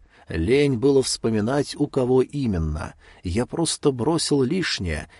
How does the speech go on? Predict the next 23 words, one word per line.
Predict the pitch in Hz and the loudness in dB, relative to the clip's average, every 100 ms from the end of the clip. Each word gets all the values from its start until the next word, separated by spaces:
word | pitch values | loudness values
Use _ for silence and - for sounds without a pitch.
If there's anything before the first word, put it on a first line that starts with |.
| - | -2
и | 170 | -2
пошёл | - 143 - 151 156 151 | 0 -4 -2 4 4 4
налегке. | 143 139 - - - 76 - - _ _ _ - | 0 -2 -4 -10 -6 -6 -8 -20 _ _ _ -6
Однако, | 87 82 107 165 160 160 | -4 0 0 0 2 0
сколько | - - 156 160 151 | 0 0 2 2 2
я | 139 143 151 | 2 2 2
ни | |
старался, | 131 - 95 110 151 - - - - - | 0 -2 0 2 0 0 -6 -8 -12 -14
добраться | - 90 92 95 139 - 135 | -4 -2 0 2 0 0 -2
до | 120 | 0
того | 123 113 110 | 0 0 0
места, | 139 165 - 76 73 - - | 0 -4 -6 -8 -12 -14 -4
где | 143 160 | 0 0
маячил | 143 117 151 156 - 143 | 0 0 0 0 0 -2
свет | - 101 143 156 | 0 -2 0 -2
фонарей, | - 104 90 113 170 160 - - | -2 -2 0 0 0 0 -4 -2
никак | 170 170 - 123 117 123 | 2 2 2 -2 -2 -2
не | 123 | -4
получалось. | 113 113 110 - 90 82 - - - _ - - | -2 -2 -2 -4 -6 -6 -6 -8 -10 _ -18 -10
Я | 92 127 135 | -2 0 2
задыхался | 120 117 - 143 131 - | 2 0 0 0 0 -2
так | - 113 | -2 -2
сильно, | - - 175 110 73 | -2 0 0 -2 -4